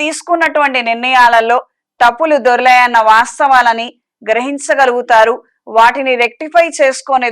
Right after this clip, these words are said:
విధంగా ఇప్పుడు అవకాశాలు వస్తాయి. వాటిని సద్వినియోగపరుచుకోండి. ఆలోచించే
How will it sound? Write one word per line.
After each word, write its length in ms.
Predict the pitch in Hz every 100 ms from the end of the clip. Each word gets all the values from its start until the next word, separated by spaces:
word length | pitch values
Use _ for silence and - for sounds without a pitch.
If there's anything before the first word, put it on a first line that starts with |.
| 233
విధంగా 400 | 226 285 285 220 - _ _ 214
ఇప్పుడు 220 | 214 262 220
అవకాశాలు 600 | 240 277 294 - 285 254 233
వస్తాయి. 480 | 233 - 240 226 240 - _ _ 214
వాటిని 340 | 220 233 247 233
సద్వినియోగపరుచుకోండి. 1300 | 240 220 294 294 285 254 240 226 214 - 240 226 220 240 - _ _ - 220
ఆలోచించే 600 | 262 302 294 294 262 269